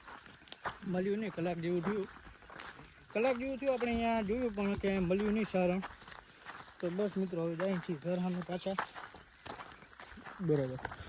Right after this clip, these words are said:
Speaker 2: ભાઈ
Speaker 1: ટ્રાય બહુ કરી.
Speaker 2: ટ્રાય કરી, મળ્યો નહીં. પછી નેટ નથી એટલે કોઈને ફોન નથી લાગતો. એટલે તોય અમે આપણે અહીંયા બહુ મોજ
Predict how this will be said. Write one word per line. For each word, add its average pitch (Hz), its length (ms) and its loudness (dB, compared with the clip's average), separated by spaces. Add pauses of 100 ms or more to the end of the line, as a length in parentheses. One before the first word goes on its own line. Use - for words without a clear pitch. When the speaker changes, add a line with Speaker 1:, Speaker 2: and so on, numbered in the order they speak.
(280)
Speaker 2:
ભાઈ 151 380 6 (720)
Speaker 1:
ટ્રાય 269 240 8
બહુ 277 260 10
કરી. 254 240 6 (220)
Speaker 2:
ટ્રાય 214 300 12
કરી, 170 220 12
મળ્યો 185 320 12
નહીં. 139 140 10 (760)
પછી 196 300 8
નેટ 196 220 12
નથી 175 200 10
એટલે 156 140 10
કોઈને 151 240 8
ફોન 175 220 6
નથી 160 340 2
લાગતો. 160 260 6 (1300)
એટલે 170 220 12
તોય 202 260 12
અમે 208 160 12
આપણે 175 240 12
અહીંયા 160 200 12
બહુ 151 180 12
મોજ 143 140 8